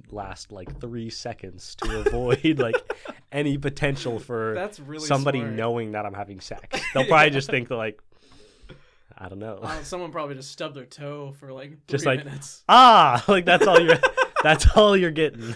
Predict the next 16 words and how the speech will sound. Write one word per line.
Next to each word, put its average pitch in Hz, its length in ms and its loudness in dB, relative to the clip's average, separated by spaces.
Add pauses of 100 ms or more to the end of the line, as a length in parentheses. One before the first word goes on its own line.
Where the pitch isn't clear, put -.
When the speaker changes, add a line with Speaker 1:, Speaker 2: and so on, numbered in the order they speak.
(120)
Speaker 2:
It's 208 220 -2
instantaneous. 175 920 -10
I've 165 120 -6
been 170 100 -10
training 170 300 -8
my 160 120 -10
body 143 260 -8
for 143 140 -18
years. 135 960 -8 (360)
<laughs> - 360 -20
You're 160 160 -14
welcome, 165 580 -6
ladies. 190 1040 -6
<laughs> - 40 -20 (340)
But 147 140 -18
yeah, 123 260 -20